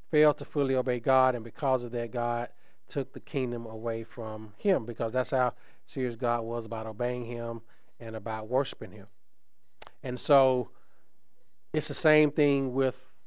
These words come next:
with us. You know, we have to make sure, with the Spirit's help, that we're not giving in to idolatry, but we are constantly, um, <laughs> you know,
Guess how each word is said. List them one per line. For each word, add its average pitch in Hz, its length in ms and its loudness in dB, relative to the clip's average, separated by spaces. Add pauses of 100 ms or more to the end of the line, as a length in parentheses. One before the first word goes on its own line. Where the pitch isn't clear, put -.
(200)
with 131 260 -2
us. - 580 4 (760)
You 135 80 -4
know, 123 260 2
we 147 680 0 (500)
have 139 240 2
to 139 80 -6
make 123 220 -2
sure, 110 440 -6 (720)
with 131 140 -8
the 123 80 -8
Spirit's 135 560 0
help, 113 340 -4 (1800)
that 123 260 0
we're 135 180 4
not 135 360 4 (420)
giving 131 360 2
in 127 140 0
to 131 120 -6
idolatry, 117 540 -2
but 113 260 -6
we 131 280 -4
are 117 160 -6
constantly, 117 760 -6 (680)
um, 117 440 -8 (480)
<laughs> - 540 -12
you 151 80 -2
know, 120 240 2